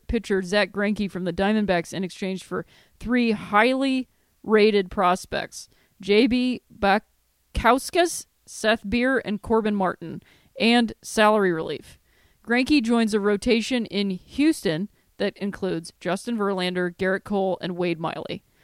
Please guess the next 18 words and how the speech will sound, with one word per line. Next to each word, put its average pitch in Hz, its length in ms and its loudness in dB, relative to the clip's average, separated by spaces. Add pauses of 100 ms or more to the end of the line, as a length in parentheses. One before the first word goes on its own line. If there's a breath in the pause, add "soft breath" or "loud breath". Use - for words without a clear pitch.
(160)
The 190 80 0
Astros 247 440 2
also 233 360 4
acquired 180 600 0
relievers 185 540 -2 (140)
Joe 196 300 4
Biagni 190 640 2 (240)
and 196 120 0
Aaron 208 240 0
Sanchez 196 440 -2
from 190 160 -8
the 170 80 -6
Blue 214 200 -2
Jays 170 300 -2
to - 80 -12
fortify 190 460 -4
their 160 100 -6
bullpen. 185 460 -8